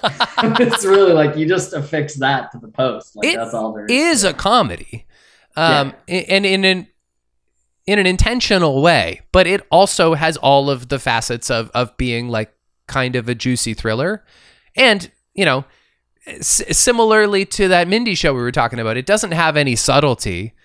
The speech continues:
Speaker 1: but it's actually,
Speaker 2: Right.
Speaker 1: like, pretty fun to watch. Um,
Speaker 2: Yeah.
Speaker 1: and, and also, like, the story itself is interesting. So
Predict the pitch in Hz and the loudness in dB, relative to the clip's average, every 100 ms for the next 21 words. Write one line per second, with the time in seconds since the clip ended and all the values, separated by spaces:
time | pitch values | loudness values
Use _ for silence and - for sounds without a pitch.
0 | _ _ - 175 165 160 175 196 180 160 | _ _ 2 2 2 -2 0 0 2 2
1 | 156 - 147 139 131 120 101 139 107 90 | 0 -4 -2 -2 -2 -2 0 2 2 -2
2 | - - _ _ _ _ - 143 139 127 | -8 -14 _ _ _ _ -4 2 2 2
3 | 120 - - 220 - 233 208 240 240 208 | -2 -8 0 0 2 2 4 2 2 0
4 | 190 185 220 202 185 - 254 165 127 117 | 0 -2 0 2 2 2 2 2 -6 -8
5 | 110 110 - 147 | -12 -8 -2 0